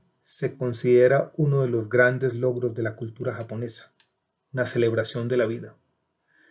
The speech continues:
"Los verdaderos cuadros religiosos son estampas naturales", escribió Aldous Huxley en su novela La Isla,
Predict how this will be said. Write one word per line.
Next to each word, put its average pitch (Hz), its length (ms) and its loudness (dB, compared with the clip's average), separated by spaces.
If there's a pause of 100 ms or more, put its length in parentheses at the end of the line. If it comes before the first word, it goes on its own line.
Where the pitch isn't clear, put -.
(120)
"Los 143 200 6
verdaderos 135 680 8
cuadros 156 640 8
religiosos 143 600 0
son 131 140 -4
estampas 135 540 -2
naturales", 127 520 0
escribió 120 600 -6
Aldous 139 500 -4
Huxley 120 300 -6
en 113 80 -4
su 120 140 -6
novela 117 280 0
La 117 140 0
Isla, 127 380 -6